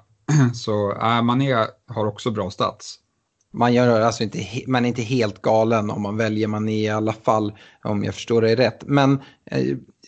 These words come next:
Speaker 2: vi har ju varit inne på det här just med kaptensdiskussionen. Jag vet att du, Stefan, har,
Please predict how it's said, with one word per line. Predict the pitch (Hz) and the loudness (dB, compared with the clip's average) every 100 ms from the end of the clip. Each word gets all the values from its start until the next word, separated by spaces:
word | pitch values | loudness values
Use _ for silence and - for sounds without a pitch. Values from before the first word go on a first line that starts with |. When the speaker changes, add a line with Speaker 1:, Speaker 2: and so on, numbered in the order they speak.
| _ _ | _ _
Speaker 2:
vi | 151 147 | 0 4
har | 151 | 6
ju | 151 | 6
varit | 147 | 4
inne | 160 156 | 4 2
på | 156 | 2
det | 151 | 2
här | 120 | 2
just | 123 117 - | 2 0 -2
med | 117 | -2
kaptensdiskussionen. | 123 - 135 120 127 - 135 160 143 107 107 107 | -2 0 -2 0 -4 -6 0 2 2 2 -2 -4
Jag | - 123 | 0 2
vet | 127 135 | 2 0
att | - - | -2 -6
du, | 127 139 143 | 0 0 2
Stefan, | - 131 127 123 117 | 0 0 2 0 0
har, | 110 117 113 113 107 | -2 2 2 2 -2